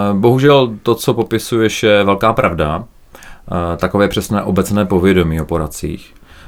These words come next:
A, a ta pověst poradců je daná, musím říct, bohužel jako historicky špatnými zkušenostmi, ehm, s různými prostě špatnými, eh,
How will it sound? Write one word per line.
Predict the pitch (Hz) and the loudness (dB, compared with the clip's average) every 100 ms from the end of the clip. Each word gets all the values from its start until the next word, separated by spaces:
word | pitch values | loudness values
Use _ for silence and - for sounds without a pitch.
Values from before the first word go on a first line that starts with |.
| - | -8
A, | 90 87 82 | -2 0 2
a | - | 0
ta | 123 | 0
pověst | 127 - 107 120 113 - - 104 | -2 0 2 2 0 -4 2 2
poradců | 92 107 110 110 - 120 113 | 4 2 2 0 -2 2 4
je | 113 113 | 4 4
daná, | 104 107 107 110 110 98 101 95 - | 4 4 4 4 4 0 -8 -8 -6
musím | 92 98 98 - | -6 -4 -6 -6
říct, | 117 104 | -6 0
bohužel | 104 101 117 117 113 - - | 2 4 4 2 0 -10 -10
jako | - 90 | -6 0
historicky | 107 107 - 123 113 - - 107 | 2 2 2 2 2 0 -2 -2
špatnými | 104 - 104 110 107 | -2 -4 -2 0 -2
zkušenostmi, | - 95 104 92 - 104 101 196 - - | -4 -2 0 -2 -2 0 0 -2 -10 -20
ehm, | - 87 87 87 92 87 | -10 -6 -6 -4 -6 -4
s | |
různými | 92 98 101 104 101 | 0 0 2 2 0
prostě | 92 - | -4 -6
špatnými, | 104 - 104 113 104 101 | -6 -4 -2 0 0 0
eh, | 95 | -4